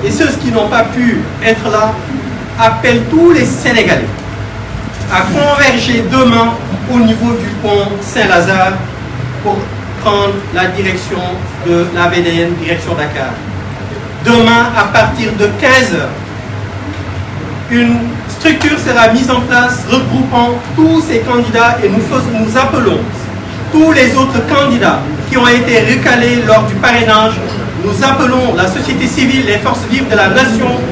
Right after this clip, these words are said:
à venir se joindre à cette structure qui est extrêmement importante. Puisqu'aujourd'hui, le Sénégal est au croisé, euh, à la croisée des chemins.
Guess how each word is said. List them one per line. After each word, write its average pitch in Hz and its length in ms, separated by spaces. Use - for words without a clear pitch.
à 202 100
venir 226 420
se - 180
joindre 214 380
à 196 80
cette 196 160
structure 202 600
qui - 240
est 196 100
extrêmement 220 460
importante. 214 540
Puisqu'aujourd'hui, 254 840
le 196 80
Sénégal 233 540
est 202 60
au 190 120
croisé, 226 460
euh, 214 420
à 214 40
la 208 120
croisée 240 340
des 220 100
chemins. 170 400